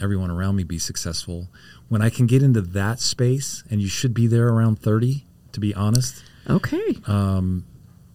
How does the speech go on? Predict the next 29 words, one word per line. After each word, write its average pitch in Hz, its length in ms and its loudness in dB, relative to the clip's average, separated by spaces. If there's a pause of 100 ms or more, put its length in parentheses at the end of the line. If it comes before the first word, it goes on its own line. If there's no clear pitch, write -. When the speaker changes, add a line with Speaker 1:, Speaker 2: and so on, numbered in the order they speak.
(140)
Speaker 1:
from 107 240 -2
what 107 300 0
all 101 160 0
the 98 80 -2
readings 107 480 2
and 101 80 0
Speaker 2:
Moving 240 200 6 (100)
Speaker 1:
teachings 220 100 4
Speaker 2:
towards 208 260 2
Speaker 1:
and 170 180 0
Speaker 2:
it, 185 60 -8
at 170 100 0
Speaker 1:
yeah. 131 160 4
Speaker 2:
least, - 260 -6
yeah. 165 180 2 (560)
Speaker 1:
Um, 107 460 4
when 120 160 6
I've 107 180 4
moved 127 240 4
into 135 200 4
that 95 340 -4 (540)
space, 101 640 0
then 113 180 2
I 113 180 2
should 135 380 2
be 113 180 2
able 90 180 -2
to - 160 -6
know, 80 280 -8